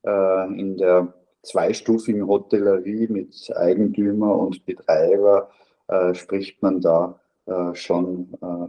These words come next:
von größeren Einheiten, also bei, bei hundert Einheiten, äh, die hier betreiberfähig, äh, sind. Und ja, das waren also die,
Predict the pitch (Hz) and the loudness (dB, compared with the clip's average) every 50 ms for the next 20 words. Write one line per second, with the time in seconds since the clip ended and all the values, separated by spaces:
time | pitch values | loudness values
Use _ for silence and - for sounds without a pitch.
0 | - _ _ 92 90 90 87 - - - 90 92 95 95 - - 95 92 92 90 | -14 _ _ 0 0 0 0 -2 -2 4 4 4 4 4 0 0 2 2 2 2
1 | 90 90 85 90 92 92 90 85 85 - - - 95 85 85 87 - - 98 90 | 2 0 0 -2 0 2 4 2 2 2 -2 -4 -2 0 0 0 2 2 2 2
2 | 87 - - 92 85 85 85 82 - - _ _ _ - 85 82 80 - 98 98 | 2 2 2 2 4 4 2 0 -2 -10 _ _ _ -2 -2 0 0 0 2 2
3 | 95 92 90 76 78 85 90 95 92 90 90 90 - - 98 98 95 - _ _ | 4 4 2 2 2 0 0 0 2 2 0 0 -2 -4 -6 -6 -6 -8 _ _
4 | _ _ _ _ _ _ _ - - 98 92 90 90 90 90 90 87 - - 95 | _ _ _ _ _ _ _ -2 0 0 2 2 2 0 0 -2 -4 -8 -12 -12
5 | 92 87 87 92 95 95 92 - - 101 92 95 92 95 87 85 87 95 92 - | -10 -10 -10 -10 -10 -12 -12 -10 -8 -8 -4 2 4 4 4 6 4 2 2 0
6 | - 87 87 90 92 90 90 - _ _ _ _ _ _ - 101 98 92 - - | -2 -2 0 0 0 -2 -6 -12 _ _ _ _ _ _ -4 -2 -2 -2 -2 -2
7 | - 107 101 101 92 87 - - - - - - - - _ - 131 127 123 127 | -2 -2 0 0 -2 -4 -6 -12 -20 -20 -20 -20 -20 -8 _ 4 4 4 4 6
8 | - 135 135 135 147 135 - - 123 120 131 135 127 - 131 120 - - 120 117 | 6 6 6 6 4 0 -2 0 0 0 0 -2 -4 -6 -8 -10 -10 -10 -8 -8
9 | 113 113 | -8 -8